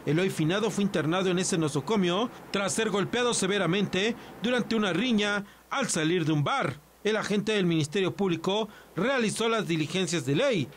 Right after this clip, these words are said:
y dio inicio a las investigaciones para dar con el paradero de los agresores de este individuo. En cámara, Omar Contreras, Ejecatl Mello Sánchez, Noticieros Televisa.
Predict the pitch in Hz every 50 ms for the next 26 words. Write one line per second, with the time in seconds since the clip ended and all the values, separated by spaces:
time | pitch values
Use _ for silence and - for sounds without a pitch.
0 | - - - - 175 151 147 196 202 185 196 208 202 - 190 190 196 180 - -
1 | - - - - - 294 277 226 - - 240 233 175 170 143 - - 226 175 175
2 | 156 - - 190 190 165 160 175 208 220 - - - - - - - - - 180
3 | 170 160 170 202 202 196 185 175 151 143 135 - 151 135 107 110 123 214 220 190
4 | 185 180 190 202 196 - - - - - - - 127 247 277 262 214 165 - -
5 | 233 240 185 170 151 135 - 220 220 190 175 170 180 185 175 - - - - -
6 | 135 170 220 226 202 214 - 262 247 240 220 269 302 285 254 208 156 151 147 135
7 | 123 110 107 107 - - - - - - - - - 311 320 240 - - 202 185
8 | 180 180 185 202 233 240 - - - - 151 156 160 156 135 - 151 147 139 -
9 | 185 208 254 269 254 190 147 - - - - - - - - - - 247 240 -
10 | - 277 311 233 - 214 170 160 - 143 143 156 147 131 123 - - 147 135 135
11 | 131 - - 214 247 233 - - - - - - - - - - - 135 196 302
12 | 330 330 277 233 - - 180 180 180 175 180 185 180 - - - 269 302 294 277
13 | 254 214 165 135 - - 131 101 87 71 -